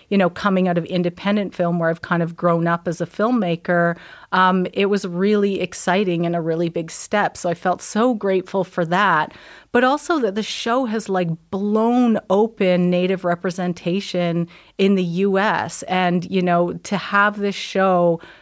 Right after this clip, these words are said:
go so wide and so far, I mean, it, and it brought with it kind of a critical mass of writers and directors. And I think for those of us who've been around for, like, a couple decades now, we've seen, like, these little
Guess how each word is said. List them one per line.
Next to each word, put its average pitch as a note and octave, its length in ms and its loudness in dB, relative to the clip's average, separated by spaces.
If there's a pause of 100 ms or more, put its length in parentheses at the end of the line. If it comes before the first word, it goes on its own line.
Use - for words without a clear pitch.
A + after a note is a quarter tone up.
(160)
go G#3+ 180 4
so G#3 300 0
wide F3+ 420 4
and E3+ 220 -2
so G3 400 0
far, F3 720 2
I E3+ 80 0
mean, F3 400 2
it, - 260 -4 (240)
and B3+ 260 4
it A#3 220 0
brought A#3 440 0
with G3+ 440 0
it F3+ 300 0
kind F#3+ 260 0
of F#3 100 -2
a F#3+ 60 -6
critical A3 640 -2
mass F#3 600 0
of D#3+ 440 -2 (320)
writers F#3+ 500 2
and F#3 140 0
directors. E3+ 680 -2
And F3+ 120 -2
I F3 60 -2
think F#3 360 -4
for F#3 140 -4
those F3 260 2
of F3 120 -4
us F3 180 -2
who've D#3+ 160 -8
been F3 160 0
around E3+ 500 0
for, - 160 -6
like, D#3 220 -4
a E3 40 -12
couple E3+ 340 -6
decades G#3 640 -2
now, A#3+ 380 0 (340)
we've G#3+ 160 2
seen, A#3 360 2
like, F#3+ 260 0
these F#3 220 -2
little F#3 320 0